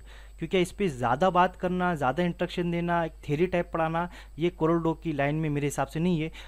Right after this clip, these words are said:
क्योंकि कोरल ड्रॉ की लाइन में जब तक मैं आपको प्रैक्टिकल बताते रहूँगा, उस प्रैक्टिकल के साथ जब आपको मैं कराते रहूँगा, तो आपको बहुत बेहतरीन से,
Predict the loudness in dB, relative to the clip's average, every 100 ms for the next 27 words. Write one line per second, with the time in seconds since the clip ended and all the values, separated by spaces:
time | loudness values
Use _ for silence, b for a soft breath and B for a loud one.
0 | B -2 0 4 4 6 4 2 0 0
1 | 0 -2 -2 -2 0 -2 -4 -2 -2 -2
2 | 0 4 4 2 -2 -2 2 2 2 2
3 | 2 2 0 -4 -8 -4 -2 -2 -2 -2
4 | -2 -4 -4 -6 -4 -2 -2 -2 -2 0
5 | 2 2 4 0 -2 B -6 4 6 6
6 | 4 -2 -2 -2 0 -2 -6 b b -6
7 | -4 0 4 4 4 0